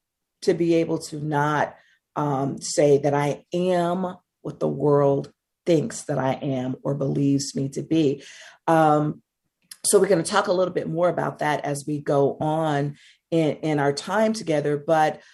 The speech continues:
uh, we're gonna have to take a break in just a few minutes. But when we come back, I would like to just, if we could, talk a little bit about your journey as, um, a Black gay man in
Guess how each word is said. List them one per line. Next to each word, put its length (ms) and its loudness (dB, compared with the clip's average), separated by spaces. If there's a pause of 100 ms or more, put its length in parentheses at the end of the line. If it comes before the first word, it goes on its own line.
(180)
uh, 220 0
we're 120 -4
gonna 160 0
have 140 -6
to 60 -16
take 220 -8
a 40 -10
break 320 4
in 100 0
just 260 -4
a 60 -6
few 160 -4
minutes. 280 0
But 160 2
when 140 0
we 140 0
come 300 -6
back, 380 -2 (300)
I 120 6
would 360 4
like 280 4
to 120 -2
just, 400 0
if 140 -2
we 80 -4
could, 340 0
talk 420 -4
a 60 4
little 320 4
bit 460 2 (320)
about 580 2
your 180 -4
journey 840 -2 (500)
as, 560 4 (280)
um, 680 -2 (520)
a 100 6
Black 640 2 (100)
gay 280 6
man 680 -2
in 400 -4